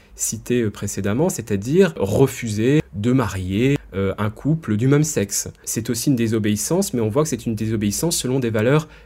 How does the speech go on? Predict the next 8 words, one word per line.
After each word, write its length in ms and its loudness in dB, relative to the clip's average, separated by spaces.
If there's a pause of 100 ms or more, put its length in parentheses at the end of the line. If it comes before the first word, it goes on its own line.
(140)
normatives 640 0 (400)
et 80 6
réactionnaires. 720 0 (540)
Et 80 8
à 80 6
partir 420 2
de 80 4
là, 320 4